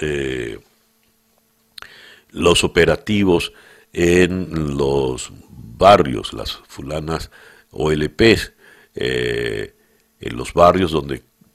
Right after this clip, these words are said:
termina ocurriendo un saldo importante de muertos. Las faes son los que no se identifican, que salen a las calles con las máscaras como si fueran calaveras siniestras.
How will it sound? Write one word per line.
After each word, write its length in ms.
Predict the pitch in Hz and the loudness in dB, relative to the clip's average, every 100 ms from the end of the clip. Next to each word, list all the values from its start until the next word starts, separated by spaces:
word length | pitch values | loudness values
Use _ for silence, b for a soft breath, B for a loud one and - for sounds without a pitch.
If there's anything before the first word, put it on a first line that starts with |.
| - - - | -14 -14 -10
termina 600 | 76 71 87 95 85 76 - | -8 -4 -2 0 -2 -4 -10
ocurriendo 500 | 65 78 82 80 80 | -14 -10 -10 -8 -8
un 80 | |
saldo 380 | 76 - 85 78 | -4 -2 -2 -2
importante 580 | 76 - - 71 65 71 | -8 -10 -8 -8 -8 -4
de 120 | 76 | -4
muertos. 560 | 78 95 87 - 52 - B B B - | 2 2 2 -2 -14 -16 B B B -10
Las 180 | 64 | -8
faes 340 | - 90 98 98 | 0 6 6 6
son 160 | 95 92 | 0 -2
los 100 | - | -4
que 120 | 80 | -6
no 100 | 80 | -4
se 140 | 95 | -4
identifican, 800 | 82 71 - - 117 - 60 - B B B - | -4 -4 -10 -8 -8 -4 -6 -6 B B B -18
que 120 | - | -10
salen 360 | - 80 82 78 | -2 -2 -2 -4
a 60 | |
las 180 | 69 - | -4 -4
calles 440 | - 85 82 90 | 2 2 2 -2
con 200 | - 69 60 | -4 -6 -6
las 200 | 57 73 | -10 -6
máscaras 480 | 80 - 78 76 | -6 -4 -4 -4
como 200 | - 67 | -6 -10
si 120 | - - | -12 -10
fueran 260 | 78 76 | -8 -8
calaveras 600 | 76 73 60 71 82 73 | -6 -6 -4 -2 -2 -2
siniestras. 800 | - 73 95 101 - - - - | -6 -6 -2 -2 -2 -6 -10 -10